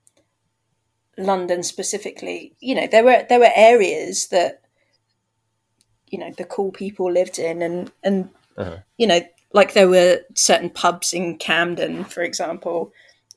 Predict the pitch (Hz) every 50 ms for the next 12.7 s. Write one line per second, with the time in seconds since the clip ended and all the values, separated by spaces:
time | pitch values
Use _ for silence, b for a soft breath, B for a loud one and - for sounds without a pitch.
0 | 269 - 208 180 175 170 170 170 165 156 160 160 147 147 - - _ _ _ _
1 | _ _ _ _ _ _ _ _ _ _ _ _ _ _ _ _ _ _ _ _
2 | _ _ _ _ - 202 - - - 208 180 175 180 180 175 185 180 165 180 175
3 | 180 175 175 170 170 170 165 170 170 160 170 165 165 165 170 175 175 175 - _
4 | 196 175 175 175 165 170 175 175 180 - 233 180 165 170 170 165 170 175 175 185
5 | 185 175 156 165 - - 175 170 175 170 170 170 - 185 165 165 160 165 165 160
6 | - - b b b b b b b b b _ _ _ _ _ _ - - -
7 | 143 160 180 175 - - - 302 285 285 - - 214 196 185 170 165 156 156 -
8 | - 175 175 185 226 254 262 262 277 285 277 269 214 202 202 190 185 175 160 170
9 | 208 - - - 208 185 - - 170 - - 214 202 208 233 226 247 240 247 247
10 | 240 240 233 - - B B B B B B B _ - 202 220 233 226 - 226
11 | 220 214 202 208 226 196 196 202 196 - - 190 190 190 - - 190 196 202 202
12 | - 180 180 175 180 185 - - 151 160 160 165 202 -